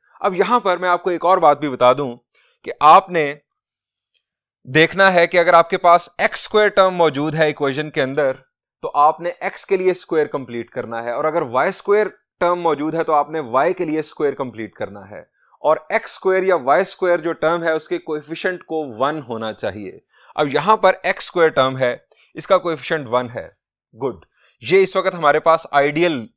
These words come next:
यानी कंडीशन में मौजूद है, हम इसका प्रोसेस शुरू कर सकते हैं। अब ये हमारे पास एक्स का स्क्वायर कंप्लीट है, अगर आप स्क्वायर ओपन करेंगे तो एक्स स्क्वायर का जो कोएफिशिएंट आएगा वो वन आएगा।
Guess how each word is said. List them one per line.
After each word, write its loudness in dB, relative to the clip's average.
यानी -8
कंडीशन -8
में -10
मौजूद -6
है, 0
हम -10
इसका -8
प्रोसेस -10
शुरू -14
कर -12
सकते -12
हैं। -18
अब 4
ये 2
हमारे 6
पास 4
एक्स 0
का 4
स्क्वायर 0
कंप्लीट -4
है, 2
अगर 4
आप 8
स्क्वायर 2
ओपन 0
करेंगे 0
तो -6
एक्स 0
स्क्वायर -4
का -6
जो -14
कोएफिशिएंट -10
आएगा -4
वो -4
वन 0
आएगा। 4